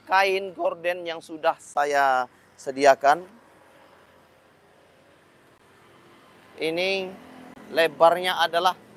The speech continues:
seratus empat puluh sentimeter persegi. Oke, lebar ini adalah seratus empat puluh sentimeter persegi. Kemudian saya akan membuat beberapa gelombang gorden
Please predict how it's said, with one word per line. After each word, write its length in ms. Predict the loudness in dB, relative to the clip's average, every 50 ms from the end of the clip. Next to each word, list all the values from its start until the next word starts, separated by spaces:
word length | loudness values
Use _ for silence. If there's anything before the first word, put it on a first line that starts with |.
| -20 -20 -20
seratus 640 | -20 -10 -6 -2 -2 0 -2 -2 -6 -14 -20 -20 -20
empat 320 | -16 -6 -4 -4 -4 -4
puluh 240 | -8 -8 -8 -8 -8
sentimeter 560 | -10 -10 -10 -10 -10 -8 -8 -6 -8 -8 -6
persegi. 480 | -10 -10 -10 -10 -10 -10 -12 -12 -16 -18 -18 -18 -20 -20 -20 -20 -20 -20 -20 -20 -20 -20 -20 -20 -20 -20 -20 -20 -20 -20 -20 -20 -20 -20 -20 -20 -20 -20 -20 -20 _ _ _ _ _ _ _ _ _ _ _ _ _ _ _ _ _ _ _ _ _ _ _ _ _ _ _ _ _
Oke, 240 | -20 -10 -6 -4 -4 -2
lebar 400 | -2 -4 -2 0 0 0 0 -4
ini 160 | -8 -8 -6
adalah 300 | -6 -4 -2 0 -2 -2
seratus 420 | -2 -6 -6 -6 -6 -6 -10 -16 -18
empat 320 | -18 -6 -4 -4 -4 -4 -10 _
puluh 320 | -10 -8 -6 -6 -6 -8 -10 _ _ _ _ _ -20 -20 _ -20 -20
sentimeter 640 | -16 -12 -12 -10 -8 -6 -6 -6 -6 -4 -4 -4 -4
persegi. 560 | -4 -6 -10 -10 -10 -12 -12 -10 -12 -12 -12 -16 -20 -20 -20 -20 -20 -20 -20 -20 -20 -14 -10
Kemudian 560 | -6 -4 -4 -4 -2 2 2 2 2 0 -4 -6
saya 260 | -4 -2 0 0 0 0 -2
akan 240 | -2 -4 -6 -6 -6
membuat 480 | -12 -16 -14 -4 0 2 2 2 2 0 2
beberapa 640 | 2 2 2 2 2 2 4 2 2 2 2 2 2
gelombang 800 | 2 0 4 4 4 4 2 0 0 2 2 2 2 -2 -4 -2
gorden 480 | -2 -2 -2 -2 0 0 0 0 -2